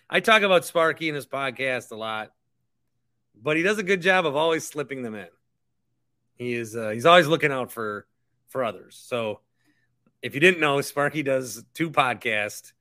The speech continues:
uh, one with Nathan Marzian and one with Ryan Horvat, Green and Growing and Curd and Long. You can find them, guys, on the Odyssey app. I mentioned the Giannis tweet about Coach Bud.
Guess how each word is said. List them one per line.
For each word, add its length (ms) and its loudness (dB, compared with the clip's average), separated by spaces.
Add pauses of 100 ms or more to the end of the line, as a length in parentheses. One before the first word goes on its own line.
(400)
uh, 40 -14
one 200 -6
with 120 -6
Nathan 320 -6
Marzian 560 -6
and 120 -10
one 160 -8
with 100 -10
Ryan 260 -4
Horvat, 440 -6 (880)
Green 180 -2
and 120 0
Growing 460 -4 (320)
and 140 -14
Curd 220 0
and 100 -2
Long. 320 -6 (260)
You 80 -10
can 120 2
find 420 6
them, 280 0 (120)
guys, 460 -2 (520)
on 180 -6
the 120 -6
Odyssey 540 -6
app. 300 -8 (1200)
I 40 -10
mentioned 320 2
the 100 2
Giannis 340 2
tweet 220 0
about 320 0
Coach 300 -4
Bud. 460 -2